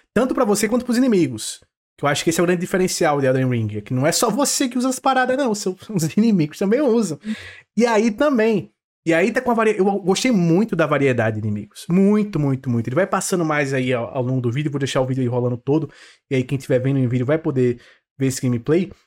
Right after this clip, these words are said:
E tem uma variedade enorme, o moveset dos inimigos é um negócio, assim, bizarro, é bem complexo. Se tiver bem balanceado, que eu imagino que esteja, vai ser muito louco. E o legal é que ele tem essa pegada do Elden Ring,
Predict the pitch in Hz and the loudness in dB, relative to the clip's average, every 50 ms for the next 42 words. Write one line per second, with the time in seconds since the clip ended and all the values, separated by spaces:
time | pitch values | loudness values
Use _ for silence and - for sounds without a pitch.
0 | _ _ _ - 160 - _ - 196 214 240 254 240 208 220 202 196 180 196 202 | _ _ _ -14 -14 -14 _ -2 0 0 2 2 2 2 2 2 4 4 4 2
1 | 214 233 214 190 180 202 233 226 175 160 165 170 175 185 196 196 - - - - | 2 2 2 2 4 4 2 2 2 2 2 2 2 2 0 -2 -4 -6 -4 -2
2 | 214 214 214 208 196 185 190 208 190 175 170 180 190 196 190 208 208 185 190 190 | -2 -2 -2 -2 -4 0 2 2 2 2 0 0 -2 0 0 0 0 0 0 -2
3 | - - - 190 185 170 185 - _ _ _ _ _ _ _ _ 170 196 185 165 | -2 -4 -4 -4 -6 -6 -8 -14 _ _ _ _ _ _ _ _ _ -20 -18 -12
4 | 156 170 185 170 160 160 202 190 190 196 185 190 170 170 196 196 - 220 208 208 | -8 -6 -6 -4 -2 -2 0 0 0 0 0 0 0 0 0 0 0 -2 -4 -2
5 | - - 175 175 180 185 - - - - 208 202 202 - - _ _ _ _ _ | -2 0 0 2 2 0 -2 -4 -4 -2 -4 -4 -4 -10 -20 _ _ _ _ _
6 | _ _ - - 240 226 208 - 180 175 226 247 214 247 240 214 214 214 208 202 | _ _ -8 -2 -2 -2 -2 -2 0 0 0 2 2 2 2 2 2 2 2 2
7 | 196 190 190 - - 185 160 156 156 151 156 151 143 - 156 151 151 147 147 147 | 2 0 0 -2 0 0 0 0 0 -2 -4 -6 -4 -2 -2 0 0 0 0 0
8 | 143 139 139 151 151 147 147 160 156 156 - - - - 135 135 135 139 135 123 | -2 -2 -2 -2 -2 -2 -4 -6 -6 -6 -8 -10 -4 -2 0 0 2 0 0 0
9 | 139 156 170 185 202 208 208 - _ _ _ _ - 151 143 139 - 151 156 165 | 0 0 0 0 -2 -4 -8 -12 _ _ _ _ -6 -4 -4 -2 0 0 0 0
10 | 165 240 208 175 151 - - - 214 269 311 302 226 156 160 170 185 208 180 131 | 0 0 0 0 0 0 -2 0 2 4 4 2 2 0 0 0 2 2 0 0
11 | - - _ - 170 165 - 202 196 202 190 202 - - - 202 254 262 254 269 | -2 -8 _ -6 -6 -4 0 0 0 0 0 -4 -6 -2 0 0 0 0 -2 -4
12 | 262 - 247 202 202 190 175 170 160 165 156 151 143 143 156 | -2 0 0 2 2 2 2 2 2 2 2 2 2 2 2